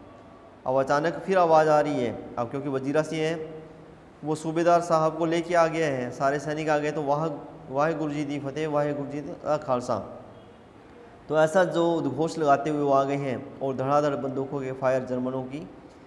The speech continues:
पीठ पर पड़ने लगे। अब देखिए, पीठ पर पड़ने लगे, एक सामने से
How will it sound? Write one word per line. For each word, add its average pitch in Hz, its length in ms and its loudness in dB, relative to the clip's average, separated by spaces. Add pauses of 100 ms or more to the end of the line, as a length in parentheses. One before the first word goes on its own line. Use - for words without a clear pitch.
(200)
पीठ 175 200 0
पर 151 100 0
पड़ने 120 260 0
लगे। 101 260 -4 (1400)
अब 123 100 -2
देखिए, 135 260 -6
पीठ 156 280 -4
पर 160 100 -4
पड़ने 151 240 -2
लगे, 156 220 -2
एक 156 200 -6
सामने 151 320 -2
से 175 160 -6